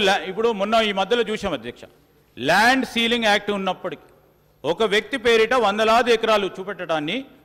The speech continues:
ధరణి పోర్టల్ పనితనానికి ఇది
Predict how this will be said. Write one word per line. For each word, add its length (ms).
ధరణి 340
పోర్టల్ 380
పనితనానికి 720
ఇది 100